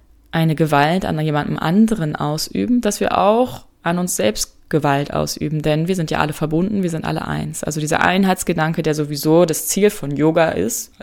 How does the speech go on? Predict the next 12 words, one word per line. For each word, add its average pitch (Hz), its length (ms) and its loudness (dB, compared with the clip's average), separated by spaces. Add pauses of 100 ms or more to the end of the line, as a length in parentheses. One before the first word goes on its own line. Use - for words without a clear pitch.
in 156 140 -4
die - 80 -6
Einheit 160 360 -2
zu - 200 -10
gelangen, 170 540 -4
zu - 100 -12
kommen 196 340 -4 (460)
oder 147 360 2
in 151 120 -2
dieses 139 240 -6
Einheitsbewusstsein 156 1600 -2
zumindestens, 160 640 -2